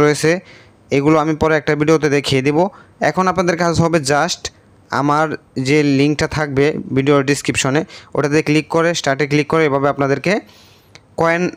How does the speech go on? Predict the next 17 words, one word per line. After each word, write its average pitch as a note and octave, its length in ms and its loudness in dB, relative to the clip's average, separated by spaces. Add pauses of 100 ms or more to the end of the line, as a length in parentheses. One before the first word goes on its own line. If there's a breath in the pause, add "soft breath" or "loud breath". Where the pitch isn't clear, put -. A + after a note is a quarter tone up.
(160)
আর্নিং D3+ 280 2
করা। G#2+ 200 0
ওকে, E3+ 140 0 (140)
আনলিমিটেড E3 500 0
এখানে D#3 220 -2
আপনাদেরকে C3+ 460 -2
কয়েন C#3 180 -2
অ্যাড C3 180 -2
করাতে A#2 280 -2
হবে। F2+ 200 -2 (480 loud breath)
তো C3+ 60 -2 (120)
এখানে D#3+ 220 0
যদি D#3+ 180 0
আমি E3 100 2 (140)
ক্লিক D3+ 240 -2 (100)
করে E3 120 2 (100)
আপনাদেরকে C#3+ 360 -2